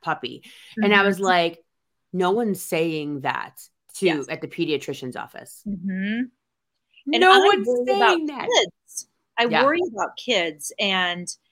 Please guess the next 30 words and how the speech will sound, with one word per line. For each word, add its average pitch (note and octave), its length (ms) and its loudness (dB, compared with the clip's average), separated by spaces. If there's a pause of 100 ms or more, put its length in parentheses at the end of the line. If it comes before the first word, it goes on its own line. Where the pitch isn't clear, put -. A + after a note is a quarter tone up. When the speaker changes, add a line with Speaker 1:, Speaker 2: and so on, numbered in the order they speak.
(200)
Speaker 2:
you A3 80 -2
know, F#3+ 200 0
they G3+ 180 0
start G3+ 460 -2
off B3+ 320 0
with G3 260 -4
this F#3+ 260 -4
just G3+ 320 -6
eating A#3 340 -4
whatever G#3 500 -2
and F3+ 200 -8
junk A3+ 280 -4
food F3 280 -4
because F#3+ 400 -6
they're G3 280 -4
home A3+ 160 -2
alone F#3+ 520 -4 (520)
and A3+ 100 0
Speaker 1:
Yeah. A3+ 40 0
Speaker 2:
they're A3 160 0
left A3+ 240 -2
to B3 80 -20
their A3+ 180 -4
own A3 160 -2
devices G#3 560 -2
because A3+ 300 -6
parents A#3 360 -2
have A3 240 2
to A3 100 -10
work. G3+ 400 -4